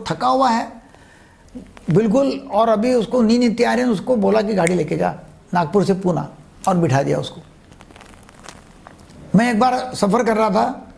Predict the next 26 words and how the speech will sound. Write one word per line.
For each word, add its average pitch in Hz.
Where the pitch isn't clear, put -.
नागपुर 180
में 233
बैठा 185
और 208
मुझे 208
अकोला 226
ही 247
आना 202
था। 185
नागपुर 185
में 247
नौ 226
बजे 233
बैठा, 185
गाड़ी 170
फुल 226
थी 269
तो 247
ड्राइवर 202
के 220
बाजू 190
में 202
मेरे 185
को 190
बिठा 135
दिया। -